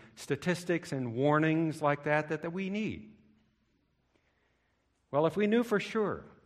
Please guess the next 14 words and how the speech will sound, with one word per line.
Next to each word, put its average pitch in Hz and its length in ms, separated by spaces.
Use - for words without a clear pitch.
that 131 120
the 151 60
final 196 380
events 180 760
and 147 160
the 147 60
coming 180 360
of 156 100
the 156 60
Lord 143 440
were 139 160
as 143 180
near 208 280
today 185 580